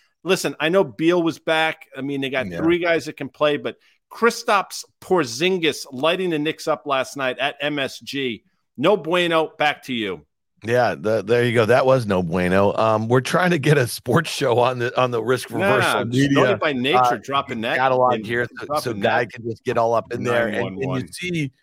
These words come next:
Speaker 2: that Jacob has, has started that little, you see that little scrolling, uh, thing down there, Guy?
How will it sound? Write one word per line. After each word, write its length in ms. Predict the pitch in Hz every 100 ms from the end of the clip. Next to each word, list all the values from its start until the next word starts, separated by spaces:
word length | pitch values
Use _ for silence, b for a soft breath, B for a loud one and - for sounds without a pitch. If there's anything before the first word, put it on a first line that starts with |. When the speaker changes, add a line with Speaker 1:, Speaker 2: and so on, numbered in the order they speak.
| _ _ -
Speaker 2:
that 180 | 110
Jacob 600 | 92 127 139 156 117 107 101 -
has, 340 | 117 113 - 113
has 160 | 107
started 400 | - 127 123 120
that 220 | 113 104
little, 260 | 113 113 110
you 120 | 113
see 160 | 113 131
that 260 | 123 123 123
little 220 | 117 110
scrolling, 640 | - 123 120 120 117 117
uh, 400 | 117 110 110 95
thing 240 | - 120 117
down 180 | 117
there, 160 | 120 120
Guy? 320 | 117 120 131